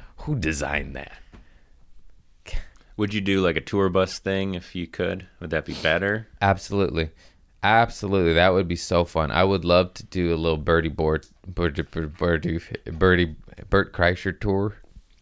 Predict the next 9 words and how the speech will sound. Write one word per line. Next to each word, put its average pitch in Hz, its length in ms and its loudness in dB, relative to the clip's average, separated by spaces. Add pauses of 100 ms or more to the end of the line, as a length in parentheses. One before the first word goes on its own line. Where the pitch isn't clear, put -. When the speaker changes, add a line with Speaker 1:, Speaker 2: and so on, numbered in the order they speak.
(160)
Speaker 1:
Birdie 78 180 -2
Boy 73 260 -4
tour. 73 440 -4
It's - 160 -8
called 90 240 0
Speaker 2:
<laughs> - 0 -
Speaker 1:
something 82 260 -4
like 80 200 -8
that. 80 200 -8